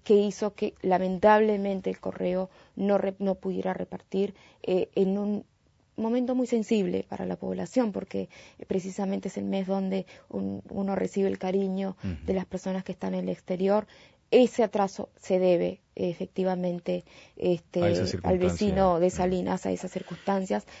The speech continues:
Speaker 1: pero ya estamos, gra-, eh, por suerte, por el enorme esfuerzo también que hicimos,
Speaker 2: Ujú.
Speaker 1: eh, los funcionarios postales,
Speaker 2: Solange,
Speaker 1: eh,
Speaker 2: y en un procedimiento normal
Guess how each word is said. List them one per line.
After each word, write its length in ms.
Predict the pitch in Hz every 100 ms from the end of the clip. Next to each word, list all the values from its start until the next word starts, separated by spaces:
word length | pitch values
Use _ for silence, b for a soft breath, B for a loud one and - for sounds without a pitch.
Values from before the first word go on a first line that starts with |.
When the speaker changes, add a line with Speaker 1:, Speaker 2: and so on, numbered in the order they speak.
| B
Speaker 1:
pero 200 | 190 185
ya 180 | 185 196
estamos, 560 | 190 190 185 190 190 - - - - _ _ _ _ -
gra-, 260 | - 165 -
eh, 180 | 180 185
por 140 | 185 180
suerte, 500 | - 185 185 190 180 B B -
por 100 | 190
el 140 | 175
enorme 300 | 190 202 202
esfuerzo 340 | 190 185 180
también 320 | - 190 220 190
que 100 | 175
hicimos, 380 | - 190 180
Speaker 2:
Ujú. 100 | 147 B B B
Speaker 1:
eh, 200 | 92 95
los 160 | 180 -
funcionarios 480 | - 180 180 175 165
postales, 500 | - 170 190 180 175
Speaker 2:
Solange, 320 | - 113 104 -
Speaker 1:
eh, 20 |
Speaker 2:
y 160 | 113 117
en 80 |
un 100 | 139
procedimiento 500 | 143 123 110 101 110
normal 500 | 101 85 76 67 64